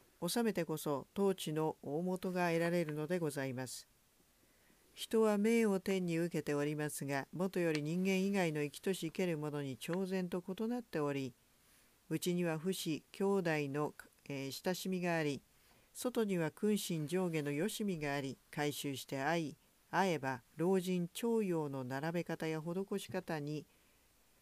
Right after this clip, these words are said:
序列があり、三千と明らかに筋道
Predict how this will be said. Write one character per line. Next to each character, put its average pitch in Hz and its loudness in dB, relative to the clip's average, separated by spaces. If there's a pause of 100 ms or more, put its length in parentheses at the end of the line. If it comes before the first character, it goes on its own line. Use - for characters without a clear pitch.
(260)
序 160 2
列 208 0
が 190 2
あ 170 2
り、 139 -2 (480)
三 202 2
千 202 2
と 202 2
明 196 2
ら 226 2
か 185 0
に 151 -2
筋 170 0
道 202 0